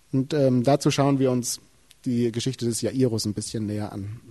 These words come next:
Man kann sich ja nur ansatzweise vorstellen, was der Mann an diesem Tag so alles durchgemacht haben muss. Von der Hoffnung, mit der er bei Jesus ankommt und um Hilfe bittet,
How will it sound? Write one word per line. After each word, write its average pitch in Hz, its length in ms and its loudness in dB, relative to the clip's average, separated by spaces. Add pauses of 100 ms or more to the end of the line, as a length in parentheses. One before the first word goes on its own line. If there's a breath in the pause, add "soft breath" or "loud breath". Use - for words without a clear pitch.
(2000 soft breath)
Man 135 100 2
kann 180 160 2
sich 180 160 0
ja 143 100 4
nur 143 340 4
ansatzweise 139 600 0
vorstellen, 147 680 0 (100)
was 135 300 0
der 139 240 2
Mann 139 280 2
an 127 160 -2
diesem 143 300 0
Tag 131 380 2
so 123 160 0
alles 120 200 0
durchgemacht 110 500 -6
haben 101 140 -8
muss. - 260 -12 (1000 soft breath)
Von 160 180 4
der 165 180 8
Hoffnung, 180 520 8
mit 151 140 8
der 151 140 8
er 147 60 8
bei 139 80 6
Jesus 160 400 4
ankommt 170 560 2
und 135 120 0
um 127 80 0
Hilfe 175 340 2
bittet, 160 480 -2